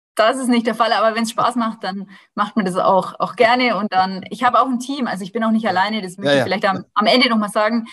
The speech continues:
Speaker 2: Ja.
Speaker 1: Ähm, jetzt, meine ersten zwei Teammitglieder haben jetzt im Juni schon angefangen. Wir
Speaker 2: Mhm.
Speaker 1: sind hier gut, ähm, aufgestellt in, in einer Unit und, ähm, wir, wir unterstützen uns gegenseitig und wir glauben, dass wir, dass wir am Ende da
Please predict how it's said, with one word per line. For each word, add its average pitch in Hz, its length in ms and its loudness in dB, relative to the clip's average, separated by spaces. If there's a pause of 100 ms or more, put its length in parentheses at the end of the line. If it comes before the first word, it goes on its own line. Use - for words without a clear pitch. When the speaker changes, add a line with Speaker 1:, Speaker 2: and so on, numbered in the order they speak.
(120)
Speaker 2:
Ja. - 80 -18 (180)
Speaker 1:
Ähm, 214 500 -2
jetzt, - 440 -10
meine 208 320 -2
ersten 220 240 0
zwei 214 160 0
Teammitglieder 220 500 2
haben 208 100 -2
jetzt 214 160 -8
im 202 140 -6
Juni 254 240 0
schon 220 140 -2
angefangen. 220 640 -2 (260)
Wir 214 180 0
Speaker 2:
Mhm. 214 40 -2
Speaker 1:
sind 226 160 0
hier 220 400 0 (200)
gut, 240 380 -4
ähm, 214 480 -2
aufgestellt 202 920 -2
in, 196 320 -2
in 190 160 -4
einer 202 240 -2
Unit 233 560 4
und, 202 280 -8 (380)
ähm, 214 420 2
wir, 202 380 0
wir 196 140 0
unterstützen 220 400 -4
uns 208 140 -4
gegenseitig 208 580 -2
und 180 120 -4
wir 185 80 -4
glauben, 185 320 0
dass 185 200 -8
wir, 185 360 0
dass 196 140 -6
wir 202 160 -2
am 185 60 -6
Ende 202 240 -4
da 180 340 -2